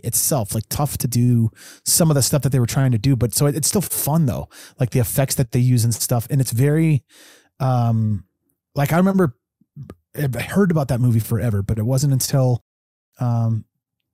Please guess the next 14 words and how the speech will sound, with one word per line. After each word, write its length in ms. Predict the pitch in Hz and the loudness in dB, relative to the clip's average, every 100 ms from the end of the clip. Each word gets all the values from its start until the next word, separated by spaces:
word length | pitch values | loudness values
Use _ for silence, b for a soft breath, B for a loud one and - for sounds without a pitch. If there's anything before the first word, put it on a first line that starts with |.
| _ | _
the, 840 | - 127 120 117 113 113 110 107 - _ _ _ _ _ _ _ | -2 0 2 2 0 0 -2 -2 -6 _ _ _ _ _ _ _
I 80 | - | -14
guess 340 | - 156 151 - - _ | -4 -2 -2 -4 -12 _
twenty 220 | - 151 147 | -4 -2 0
twenty-two-ish, 1040 | - 139 123 - - 156 156 151 - - b b b b b _ _ - | 0 0 -2 -2 2 2 2 0 -2 -6 b b b b b _ _ -6
twenty 220 | 147 143 | -2 0
twenty-three 680 | - 135 - 147 143 135 127 | 2 0 0 2 4 2 2
that 180 | 135 120 | -2 0
we 100 | 135 | 0
started, 480 | - 139 131 127 113 - | 0 2 2 2 -2 -4
um, 500 | 123 117 117 113 110 - | -2 0 0 -2 -4 -4
really 300 | 127 135 127 | 0 2 2
getting 260 | 131 123 | 2 2
into 600 | 123 120 - 120 117 113 | 2 0 0 0 2 0